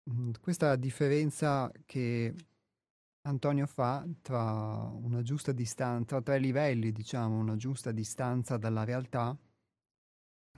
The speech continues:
una forma invece di, lui la definisce gioia o comunque di contentezza, che da quello che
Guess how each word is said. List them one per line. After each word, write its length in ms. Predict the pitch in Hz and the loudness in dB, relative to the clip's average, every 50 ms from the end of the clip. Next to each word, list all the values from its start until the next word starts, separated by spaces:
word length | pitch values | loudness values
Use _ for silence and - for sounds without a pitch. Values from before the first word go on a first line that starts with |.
| - - - | -14 -6 -4
una 160 | 143 139 139 | -2 0 0
forma 380 | 117 - - 151 147 135 131 131 | 0 2 2 4 4 4 4 2
invece 460 | 127 123 127 135 135 120 - 143 131 117 | 2 2 2 2 0 0 0 0 0 2
di, 360 | 117 127 127 123 113 113 - - _ _ _ _ _ _ _ _ | 2 2 0 0 -2 -4 -8 -14 _ _ _ _ _ _ _ _
lui 160 | - 147 160 | 0 2 4
la 100 | 147 135 | 4 4
definisce 600 | 117 123 113 - 139 127 127 131 117 - - 127 | 2 0 0 0 0 2 2 2 0 0 -2 -4
gioia 500 | 110 104 135 139 127 120 113 110 107 104 104 107 - _ _ _ _ _ _ _ _ _ _ _ _ _ | 0 0 2 2 4 2 2 0 0 -2 -4 -6 -10 _ _ _ _ _ _ _ _ _ _ _ _ _
o 100 | - 120 | -12 -8
comunque 540 | - 139 131 131 139 143 135 - 147 131 120 | -6 -4 -4 -2 -4 -4 -4 -4 -4 -2 -2
di 280 | 113 123 127 123 - - - _ _ _ _ | -2 -2 -2 -4 -6 -8 -14 _ _ _ _
contentezza, 960 | - 156 151 147 131 139 131 120 113 117 120 107 107 107 - - 131 127 139 - - - _ _ _ _ _ _ _ _ _ _ _ _ _ _ _ | -2 0 0 0 0 0 0 -2 -2 -2 -4 -6 -6 -6 -4 -4 -2 -2 -4 -6 -12 -20 _ _ _ _ _ _ _ _ _ _ _ _ _ _ _
che 300 | - 123 120 110 110 - _ _ _ _ _ _ _ _ | -4 -2 -2 -2 -2 -6 _ _ _ _ _ _ _ _
da 140 | - 110 107 | -4 -4 -2
quello 300 | - 123 123 117 117 110 | -2 0 0 0 0 0
che 380 | - - 117 110 110 107 117 | -2 -2 -2 0 0 -2 -4